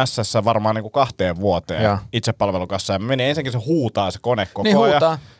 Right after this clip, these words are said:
Speaker 2: Ja sit siinä on välivaiheita, koska mun mielestä K:ssa sä voit vetää vaikka suoraan viivakoodin, niin se
Speaker 1: Joo,
Speaker 2: tappaa
Speaker 1: joo,
Speaker 2: saman
Speaker 1: joo.
Speaker 2: tien. Mut
Speaker 1: Joo.
Speaker 2: Ss pitää aloita, kiel, nää, nää, nää, nää. Ja mä olisin, että come on, mä olisin ostanut jo tässä näin. Et sekin on jännä, että ne onnistuu sen niinku
Speaker 1: A-, ainoa,
Speaker 2: hidastaa.
Speaker 1: mikä K-kaupan siinä itsepalvelukassassa ärsyttää, on se, että,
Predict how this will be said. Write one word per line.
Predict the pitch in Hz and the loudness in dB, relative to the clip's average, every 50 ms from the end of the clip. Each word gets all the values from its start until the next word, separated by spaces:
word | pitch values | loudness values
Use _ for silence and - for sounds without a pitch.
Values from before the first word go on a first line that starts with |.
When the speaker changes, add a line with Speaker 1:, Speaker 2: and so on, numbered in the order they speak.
| _ _ | _ _
Speaker 2:
Ja | - | -4
sit | 139 170 160 | -4 -2 0
siinä | - 170 | 0 2
on | 165 | 2
välivaiheita, | 185 214 208 165 131 131 127 117 98 104 101 - | 2 2 2 4 4 4 4 4 2 0 -2 -4
koska | - 123 - - 139 | -4 -4 -4 -4 -4
mun | 131 151 | -6 -4
mielestä | 160 151 - - | -6 -8 -8 -4
K:ssa | - 180 170 151 - | 0 0 0 0 0
sä | - 117 | -2 -4
voit | 113 113 - | -4 -4 -4
vetää | 117 - 131 | -4 -4 -4
vaikka | 127 135 - - | -4 -4 -6 -8
suoraan | - - 208 185 117 101 95 95 95 | -4 0 2 4 4 4 2 0 0
viivakoodin, | 104 110 104 92 85 - 90 76 - - - _ - - _ - | -2 -4 -4 -4 -6 -8 -10 -10 -10 -12 -18 _ -20 -20 _ -12
niin | 101 | -10
se | 98 - - | -8 -2 0
Speaker 1:
Joo, | 202 | 2
Speaker 2:
tappaa | 220 208 151 117 | 2 4 4 4
Speaker 1:
joo, | 110 | 4
Speaker 2:
saman | 110 120 113 107 98 | 2 2 2 2 2
Speaker 1:
joo. | - 120 | 2 2
Speaker 2:
tien. | 104 90 - | 2 0 -4
Mut | 120 120 - | -6 -2 0
Speaker 1:
Joo. | 147 147 | 0 0
Speaker 2:
Ss | 120 104 110 | 0 -2 -4
pitää | - 101 90 - | -6 -8 -6 -4
aloita, | - 127 143 147 151 147 147 139 - 147 143 127 - - - _ _ _ | 0 2 2 4 6 4 4 4 4 2 0 0 -2 -10 -20 _ _ _
kiel, | - 107 104 101 98 92 - - - _ _ _ | -4 -2 0 0 -2 -2 -6 -14 -20 _ _ _
nää, | - 165 160 | 0 2 4
nää, | 156 156 151 | 4 4 2
nää, | 147 151 151 147 151 - _ _ - | 2 2 0 0 -2 -6 _ _ -6
nää. | 104 104 110 110 107 104 | -2 0 0 0 0 0
Ja | 123 | 0
mä | 135 143 | 0 0
olisin, | 139 135 139 | 0 0 0
että | 143 139 | -2 -2
come | - - 160 160 160 160 | 2 2 2 4 4 4
on, | 160 156 151 143 | 4 4 4 2
mä | 135 | 0
olisin | 127 117 123 123 | 0 0 0 0
ostanut | 127 131 123 - - 104 95 87 | 0 0 0 -2 -4 -6 -6 -6
jo | 82 80 | -8 -8
tässä | - 80 80 - - 87 | -8 -10 -10 -10 -10 -8
näin. | 76 65 | -8 -8
Et | 78 - | -8 -6
sekin | - 117 113 - 117 | -8 -6 -4 -2 0
on | 110 110 | 2 4
jännä, | 120 113 101 85 | 4 2 2 0
että | 82 92 | -2 -4
ne | |
onnistuu | 92 92 90 - - 90 | -6 -6 -8 -8 -8 -8
sen | - 95 90 87 | -6 -6 -4 -4
niinku | 85 82 85 87 80 - _ _ _ - - | -6 -6 -8 -10 -12 -12 _ _ _ -20 -18
Speaker 1:
A-, | 123 - _ | -18 -14 _
ainoa, | - 151 | 0 2
Speaker 2:
hidastaa. | 151 160 156 151 | 4 4 4 4
Speaker 1:
mikä | 139 139 131 131 | 2 4 2 2
K-kaupan | 120 - 151 139 120 131 120 117 104 113 113 110 | 2 4 2 2 4 2 2 2 2 0 0 0
siinä | 117 117 113 120 | 0 0 2 2
itsepalvelukassassa | 120 - 123 - 120 107 104 104 101 92 107 98 117 107 120 | 2 0 2 2 4 4 4 2 2 2 0 0 0 0 2
ärsyttää, | 120 117 113 101 - - 110 101 | 2 2 0 -2 -4 -4 -4 -2
on | 101 | -2
se, | 98 120 110 104 | 0 0 0 0
että, | 101 - - 107 | 0 -2 -4 -4